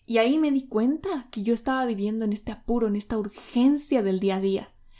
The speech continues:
No estaba viendo de aquí a un año, no estaba viendo de aquí a cinco años. No estaba viendo, ok, ¿a dónde quiero llegar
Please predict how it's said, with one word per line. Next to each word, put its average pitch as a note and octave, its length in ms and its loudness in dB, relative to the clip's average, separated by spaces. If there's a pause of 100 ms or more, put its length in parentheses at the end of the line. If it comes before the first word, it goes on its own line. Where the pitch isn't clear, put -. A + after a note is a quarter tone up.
(260)
No B3+ 120 6
estaba E4 340 0
viendo B3+ 640 4
de G#3 140 0
aquí G3 160 -4
a G3+ 60 2
un F#3+ 120 0
año, G#3+ 300 -4 (100)
no G#3+ 80 -2
estaba A#3+ 220 2
viendo A3+ 180 0
de A3 60 0
aquí G#3+ 300 -2
a G#3 340 -2
cinco G#3+ 340 -2
años. - 460 -4 (500)
No A#3+ 80 2
estaba B3+ 260 6
viendo, A3 360 2
ok, G#3+ 160 -2 (380)
¿a G#3 100 0
dónde C#4 240 2
quiero B3+ 180 4
llegar A3+ 560 2